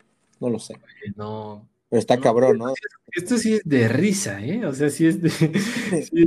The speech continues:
Speaker 2: de risa porque
Speaker 1: Surrealista
Speaker 2: así como
Speaker 1: también.
Speaker 2: está la situación y pon una nota así,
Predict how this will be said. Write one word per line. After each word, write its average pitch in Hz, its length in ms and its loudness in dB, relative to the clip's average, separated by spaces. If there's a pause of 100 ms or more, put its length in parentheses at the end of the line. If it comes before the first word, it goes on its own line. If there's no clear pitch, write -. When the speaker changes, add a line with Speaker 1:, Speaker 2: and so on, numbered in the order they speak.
(140)
Speaker 2:
de 135 120 6
risa 156 380 4
porque 147 220 6
Speaker 1:
Surrealista 147 540 2
Speaker 2:
así - 120 -10
como - 120 -4
Speaker 1:
también. 170 180 2
Speaker 2:
está 190 200 0
la 190 60 4
situación 165 460 0
y 139 100 -2
pon 139 640 0
una 139 220 -4
nota 135 320 -2
así, 127 260 -2